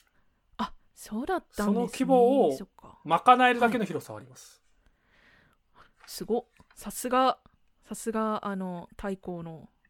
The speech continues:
Speaker 1: ね、お城
Speaker 2: そうです。
Speaker 1: ですね。そっか。
Speaker 2: うん。
Speaker 1: 私、そう、何気に大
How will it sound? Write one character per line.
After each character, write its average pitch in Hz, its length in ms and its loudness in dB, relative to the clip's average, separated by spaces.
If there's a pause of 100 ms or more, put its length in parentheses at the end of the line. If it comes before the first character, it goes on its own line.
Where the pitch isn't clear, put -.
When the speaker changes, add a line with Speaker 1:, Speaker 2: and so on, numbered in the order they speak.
(100)
Speaker 1:
ね、 214 280 -6 (120)
お 180 60 -16
城 165 200 -12
Speaker 2:
そ 139 120 -2
う 113 40 -4
で 104 60 -8
す。 - 180 -20 (540)
Speaker 1:
で 190 80 -20
す - 140 -18
ね。 214 440 -6 (380)
そ - 100 -16
っ - 40 -20
か。 127 80 -12
Speaker 2:
う - 20 -10
ん。 107 260 -12 (120)
Speaker 1:
私、 - 400 -4
そ 370 140 -2
う、 247 40 0
何 247 220 2
気 381 120 0
に 381 80 0
大 349 40 -2